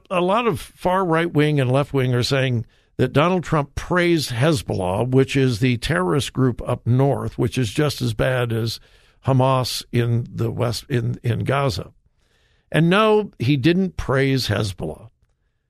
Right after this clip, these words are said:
But he did say they were very smart, and it certainly sounded like he was praising them, which is just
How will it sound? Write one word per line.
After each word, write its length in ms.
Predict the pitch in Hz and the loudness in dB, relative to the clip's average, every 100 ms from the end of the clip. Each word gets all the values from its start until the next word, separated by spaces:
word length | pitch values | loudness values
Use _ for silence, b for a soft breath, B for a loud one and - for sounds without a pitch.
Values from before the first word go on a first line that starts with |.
| _ _ _ _ _ _ | _ _ _ _ _ _
But 140 | 160 | 4
he 120 | 139 160 | 4 4
did 280 | 175 208 | 4 2
say 220 | 147 185 165 | 0 2 2
they 160 | 151 | 2
were 120 | 131 | 0
very 300 | 131 131 127 | 0 0 0
smart, 580 | 117 - 180 170 135 131 - | -2 -4 -2 0 0 -4 0
and 160 | 135 | 0
it 100 | 135 | 0
certainly 460 | 131 160 151 135 143 | 0 -2 0 0 0
sounded 640 | 135 - 208 254 262 147 | 0 -2 -2 -2 -2 -2
like 260 | 107 113 120 | -2 -6 -2
he 140 | 135 | -2
was 180 | 120 120 | 0 -2
praising 580 | - - 113 113 - 80 | -6 -6 -4 -6 -8 -10
them, 200 | 76 69 _ _ _ _ _ _ _ _ _ | -12 -14 _ _ _ _ _ _ _ _ _
which 200 | 185 - | 0 2
is 140 | 208 | -2
just 400 | - 170 143 - | 2 2 2 -2